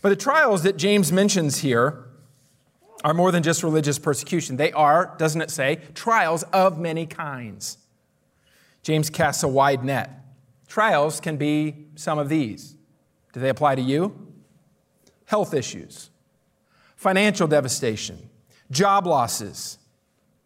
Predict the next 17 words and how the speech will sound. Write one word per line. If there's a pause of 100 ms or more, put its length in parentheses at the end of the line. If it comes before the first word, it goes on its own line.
death
of
a
loved
one. (1500)
They
can
be
rebellion
of
a
child. (220)
They
can
be
family
dysfunction,